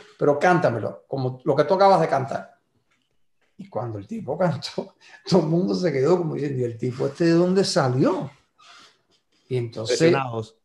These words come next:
Speaker 1: impresionados. Entonces, claro, entre nosotros estábamos hablando en inglés, y, ¿sabes? Como para, eh, bueno, ¿qué tú crees? ¿Te gusta? ¿No te gusta? ¿No? Y entonces, solamente hubo una persona, que no voy a decirte quién es de los que, de la gente de la compañía, como que no,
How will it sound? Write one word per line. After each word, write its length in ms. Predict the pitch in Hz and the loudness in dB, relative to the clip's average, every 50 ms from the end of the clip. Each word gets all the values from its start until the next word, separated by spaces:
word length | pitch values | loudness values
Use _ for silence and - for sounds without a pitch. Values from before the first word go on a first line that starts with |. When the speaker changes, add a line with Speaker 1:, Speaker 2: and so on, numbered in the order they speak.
| _ _ _ _ _ _ _ - - - | _ _ _ _ _ _ _ -20 -14 -8
Speaker 1:
impresionados. 1000 | - 143 143 120 139 143 135 - 151 139 139 143 139 135 127 117 104 - - - _ - | -6 -6 -4 -2 -2 -2 0 0 0 0 2 2 4 4 2 2 0 -4 -12 -18 _ -14
Entonces, 420 | - 123 127 - 139 - - 135 - - - - - | -12 -6 -4 -2 -2 -2 -2 -6 -8 -10 -20 -6 0
claro, 420 | - 214 214 196 180 165 - - - - - - - | 4 4 6 6 6 4 2 0 -8 -12 -10 -4 0
entre 240 | 196 170 165 175 | 2 2 4 4
nosotros 340 | 165 170 165 180 196 202 208 | 4 4 4 4 6 6 6
estábamos 320 | 196 202 196 196 196 196 185 | 6 6 6 6 6 6 6
hablando 260 | 180 185 185 190 185 | 6 6 6 4 4
en 80 | 175 | 4
inglés, 680 | 165 156 151 151 170 190 202 202 196 190 185 185 175 160 | 4 4 4 4 6 6 6 8 8 8 6 6 4 4
y, 140 | 170 170 151 | 2 0 2
¿sabes? 260 | 143 190 196 180 160 | 4 6 6 6 6
Como 340 | - - 151 151 147 139 - | 4 4 4 4 4 4 4
para, 540 | - 143 143 143 135 135 135 135 131 135 139 | 4 6 6 6 6 6 6 4 2 2 0
eh, 140 | 143 135 131 | 0 -2 -2
bueno, 280 | 135 151 170 190 180 | 0 2 4 4 4
¿qué 140 | 160 190 190 | 4 2 2
tú 140 | 180 175 170 | 2 0 0
crees? 220 | 160 185 196 185 | 2 4 4 4
¿Te 80 | 190 156 | 4 4
gusta? 360 | 151 190 214 202 - - 160 | 4 6 4 4 4 2 2
¿No 120 | 160 165 160 | 2 2 2
te 80 | 170 | 2
gusta? 380 | 170 180 208 208 190 - 165 156 | 4 4 4 4 2 2 0 0
¿No? 280 | 175 202 208 196 - - - - _ _ _ _ _ _ - | 0 0 -2 -4 -10 -14 -20 -20 _ _ _ _ _ _ -4
Y 120 | - 135 | 0 0
entonces, 760 | 135 123 120 - 143 143 143 - - 165 165 165 - - - _ _ _ _ - - - _ _ _ | 0 0 0 -2 -2 -2 -2 0 0 0 0 0 -2 -4 -10 _ _ _ _ -20 -20 -20 _ _ _
solamente 580 | - - 202 220 233 240 247 247 240 - 233 | -2 2 4 6 6 6 4 2 2 6 6
hubo 120 | 226 233 240 | 6 8 6
una 180 | 240 240 226 | 6 4 4
persona, 640 | 208 208 190 - - 208 202 202 196 185 180 180 - - | 4 2 0 0 2 2 4 4 4 2 0 -2 -6 -10
que 80 | 135 | -8
no 100 | - - - | -8 -6 -4
voy 100 | 139 147 | -2 -2
a 20 | |
decirte 320 | 143 131 156 147 151 165 | -2 -2 -2 -2 -2 -2
quién 180 | 165 175 175 180 | -2 -2 0 2
es 80 | 170 170 | 2 4
de 100 | 180 175 | 4 4
los 120 | 160 135 | 2 2
que, 140 | - - 135 | 0 -2 -2
de 140 | 131 135 131 | 0 -2 -2
la 120 | 120 120 | -2 -2
gente 240 | 117 143 143 143 - | -2 -2 -2 -2 0
de 60 | 170 | 0
la 100 | 170 175 | 2 2
compañía, 400 | 175 185 185 185 180 185 196 196 | 0 0 -2 -2 -2 -2 -2 -2
como 180 | 196 190 190 190 | 0 0 0 0
que 100 | 190 185 | 0 0
no, 640 | 185 196 214 226 233 226 214 208 208 202 202 202 | -2 -2 -2 -2 -4 -4 -6 -6 -8 -10 -14 -16